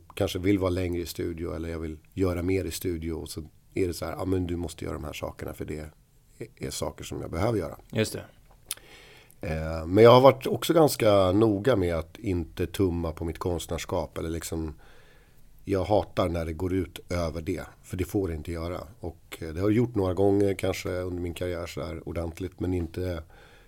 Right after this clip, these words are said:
Speaker 1: inte på flera, flera år tycker jag i alla fall. Ehm, <clears throat> så att,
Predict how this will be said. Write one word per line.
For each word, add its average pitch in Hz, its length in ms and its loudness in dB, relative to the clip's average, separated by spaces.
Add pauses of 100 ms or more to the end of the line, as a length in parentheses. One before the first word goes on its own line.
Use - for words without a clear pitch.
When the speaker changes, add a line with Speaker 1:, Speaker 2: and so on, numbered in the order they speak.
(120)
Speaker 1:
inte 104 260 6
på 101 80 0
flera, 92 240 4
flera 98 180 4
år 120 260 6
tycker 95 240 0
jag 139 80 8
i - 20 8
alla 101 120 6
fall. 78 200 -8 (120)
Ehm, 82 500 -4 (540)
<clears throat> 139 540 8
så - 120 6
att, 92 100 2